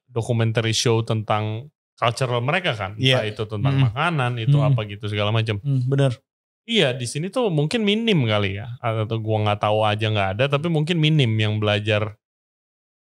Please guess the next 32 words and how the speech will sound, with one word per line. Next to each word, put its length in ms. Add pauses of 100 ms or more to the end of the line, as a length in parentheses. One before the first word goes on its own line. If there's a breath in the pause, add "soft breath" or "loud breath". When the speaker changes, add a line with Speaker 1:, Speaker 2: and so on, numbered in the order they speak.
(200)
Speaker 1:
you 140
know, 180
educative 580
program 600
yang, 100
Speaker 2:
Iya, 180 (140)
iya, 220
Speaker 1:
yang 260
Speaker 2:
iya. 60
Speaker 1:
nggak 180
menjual 340
lah 140
buat 180
market 460
Speaker 2:
Iya, 240
ada 240
Speaker 1:
Indo 0
lah 140
Speaker 2:
tapi 200
Speaker 1:
ya. 220 (240)
Speaker 2:
dikit. 400 (100)
Speaker 1:
Hmm. 340
Speaker 2:
Dan 180
waktunya 480
bukan 240
waktu 240
yang 160 (500)
Speaker 1:
Prime. 260
Speaker 2:
prime. 460
Speaker 1:
Iya, 240
waktunya 340
Speaker 2:
Iya. 60